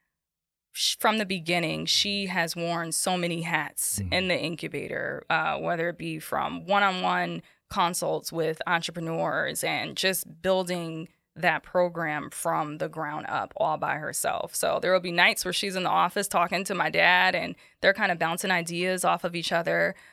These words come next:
Speaker 1: Uh, my dad is also a program director on top of running his business. But one night she's just like,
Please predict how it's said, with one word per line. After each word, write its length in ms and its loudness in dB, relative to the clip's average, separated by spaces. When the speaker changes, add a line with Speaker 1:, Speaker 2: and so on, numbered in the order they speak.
Speaker 1:
Uh, 180 4
my 100 4
dad 220 6
is 100 4
also 300 2
a 80 2
program 460 2
director 720 0
on 140 -2
top 240 0
of 260 -4
running 300 0
his 180 -6
business. 580 0
But 380 2
one 280 4
night 440 6
she's 320 0
just 280 0
like, 420 4